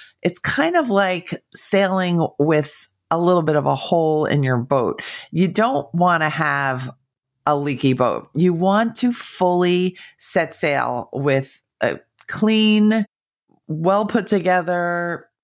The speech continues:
examined boat whenever <laughs> you're sailing. You would never want to go out with a leak in your boat.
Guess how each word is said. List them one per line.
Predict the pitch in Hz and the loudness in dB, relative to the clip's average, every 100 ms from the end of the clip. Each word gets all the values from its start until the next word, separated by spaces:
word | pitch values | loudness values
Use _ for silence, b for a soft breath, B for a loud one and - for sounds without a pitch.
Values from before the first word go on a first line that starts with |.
| _ _ _ | _ _ _
examined | 165 165 147 143 175 175 170 165 156 143 | 0 2 0 2 2 0 -2 0 0 0
boat | 135 117 - - | -2 -4 -6 -6
whenever | - 160 170 185 185 | 0 0 2 2 2
<laughs> | |
you're | 185 151 | 2 2
sailing. | 170 139 120 107 120 | 0 -2 -2 -2 0
You | 147 | 2
would | 170 175 | 2 2
never | 202 208 | 0 0
want | 185 170 | 0 0
to | 160 | 0
go | 143 143 | 2 2
out | 135 131 127 - B B B | 2 0 -2 -6 B B B
with | - 165 160 143 - - - | 2 4 4 0 -6 -16 -4
a | 165 | -2
leak | 170 170 160 | 2 0 0
in | 147 | 0
your | 139 | 2
boat. | 139 135 113 - | 2 0 -2 -6